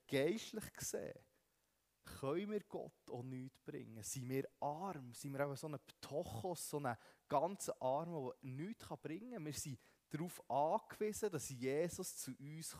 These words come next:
kommt, zu dir kommt und sagt, «Hey, komm zu mir. Du bist mein geliebter Sohn und meine geliebte Tochter.»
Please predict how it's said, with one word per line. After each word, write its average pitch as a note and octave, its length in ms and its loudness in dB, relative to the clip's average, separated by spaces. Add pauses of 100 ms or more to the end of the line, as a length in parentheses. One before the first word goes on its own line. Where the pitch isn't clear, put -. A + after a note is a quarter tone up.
kommt, G3+ 380 -4 (100)
zu C3 140 -8
dir D3+ 360 0
kommt E3+ 280 -6
und C3 60 -6
sagt, C#3 420 0
«Hey, D#3 300 4 (1160)
komm C#3 280 -10
zu - 160 -12
mir. E3+ 280 -12 (840)
Du C#3+ 80 -6
bist C3+ 200 -8
mein C3+ 160 -6
geliebter C3 420 0
Sohn F#3+ 280 0
und D3 80 -4
meine D3 160 -2
geliebte D3 440 0 (100)
Tochter.» - 500 -10